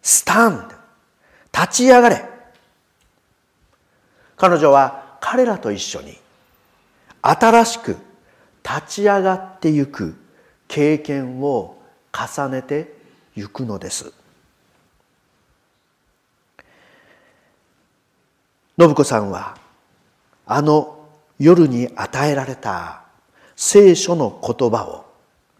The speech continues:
少しずつ理解してゆきました。「立ち上がりなさい。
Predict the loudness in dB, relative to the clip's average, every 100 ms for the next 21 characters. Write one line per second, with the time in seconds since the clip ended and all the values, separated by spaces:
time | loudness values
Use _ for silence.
0 | _ _ _ _ -14 -10 -10 -10 -12 -8
1 | -10 -8 -14 -14 _ _ _ _ _ _
2 | -4 -2 0 -2 -4 -6 -6 -6 -12 -14
3 | -14 -16 -20 _ _ _ _ _ _ _
4 | _ _ _ _ _ _ _ _ _ _
5 | _ _ _ _ _ _ _ _ _ _
6 | _ _ -6 -6 -2 4 6 6 2 0
7 | -4 -6 -6